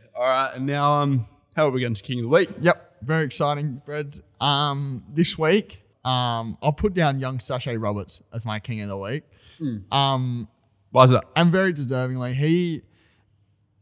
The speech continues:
Speaker 2: I like when young men stand up,
Speaker 1: Yeah,
Speaker 2: Breds.
Speaker 1: we, we
Speaker 2: Um,
Speaker 1: did mention this last week on the pod, we'll go around,
Speaker 2: but,
Speaker 1: yeah.
Speaker 2: but he, you know, only a few select eyes saw that. It was like,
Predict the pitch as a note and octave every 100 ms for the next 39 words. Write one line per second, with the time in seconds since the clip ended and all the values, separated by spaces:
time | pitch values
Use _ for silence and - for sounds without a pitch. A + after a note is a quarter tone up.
0 | _ D3+ D#3 E3 F3+ E3 D#3 C#3+ C#3+ C3
1 | B2+ C#3 A#2 A2 G2+ - - - F#2+ -
2 | C3+ C#3+ A#2 D3+ D3 D3 C3 A#2 B2 G#2+
3 | G#2+ - G#2 G#2+ G#2 G2+ G#2+ G#2+ G#2 G2+
4 | G2 C3 G#2+ G#2 A2+ A2+ _ C#3+ D#3 B2
5 | - _ _ C3 C#3+ C3 - D#3 C#3+ -
6 | G#3+ B3 - - E3 E3 - C3 A#2+ C3
7 | A2 A2 - A2+ E2+ - - - C#3+ D3
8 | D#3